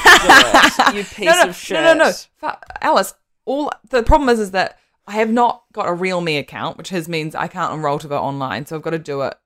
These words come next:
Speaker 2: I've signed my papers and I've just gotta scan them and send them back. Do you know how hard it is to find a scanner in this day and age?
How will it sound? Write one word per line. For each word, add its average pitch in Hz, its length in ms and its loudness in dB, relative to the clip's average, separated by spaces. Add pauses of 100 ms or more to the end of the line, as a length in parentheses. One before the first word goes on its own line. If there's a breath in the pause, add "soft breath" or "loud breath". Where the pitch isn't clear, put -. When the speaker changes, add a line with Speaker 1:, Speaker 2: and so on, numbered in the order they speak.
Speaker 2:
I've 151 160 -12
signed 208 360 0
my 170 60 0
papers 151 500 -4
and 139 100 -16
I've 139 80 -12
just 160 140 -20
gotta 139 280 -10 (720)
scan 156 420 -2
them 113 320 -10 (440)
and 156 140 -14
send 151 220 -8
them 139 100 -8
back. 127 520 -4 (580)
Do 214 80 -6
you 254 60 0
know 311 80 2
how 294 140 2
hard 262 140 8
it 262 80 4
is 254 100 -2
to 233 60 -8
find 208 180 -2
a 160 40 -4
scanner 202 500 -2
in 233 140 -2
this 262 140 -6
day 254 220 -4
and 262 80 -2
age? 269 360 -2